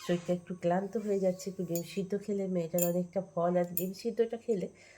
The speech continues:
অনেকটা শরীরটা ওর ভালো থাকবে, তাই জন্য এই ব্যাপার। তো আমগুলোকে একটু নুন দিয়ে আমি সিদ্ধ করে নিয়েছিলাম। সিদ্ধ করে নিলে কী হয় বলুন তো,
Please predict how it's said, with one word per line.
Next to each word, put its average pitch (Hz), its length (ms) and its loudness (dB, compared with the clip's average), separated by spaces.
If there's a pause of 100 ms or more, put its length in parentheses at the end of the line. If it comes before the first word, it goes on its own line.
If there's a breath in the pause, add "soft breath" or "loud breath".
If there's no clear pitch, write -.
(200 loud breath)
অনেকটা 165 360 -2
শরীরটা 170 400 0
ওর 175 80 4
ভালো 170 340 -2
থাকবে, 180 360 -4 (360)
তাই 160 180 -2
জন্য 165 240 -4
এই 165 200 0
ব্যাপার। 165 340 -2 (420 loud breath)
তো - 60 -4 (100)
আমগুলোকে 175 560 0
একটু 220 260 -4
নুন 175 280 0
দিয়ে 175 120 4
আমি 180 120 2
সিদ্ধ 180 320 -4
করে 175 240 2
নিয়েছিলাম। 170 480 -2
সিদ্ধ 220 280 -4
করে 247 200 4
নিলে 233 200 2
কী 233 180 2
হয় 226 140 2
বলুন 226 280 -4
তো, 330 120 -4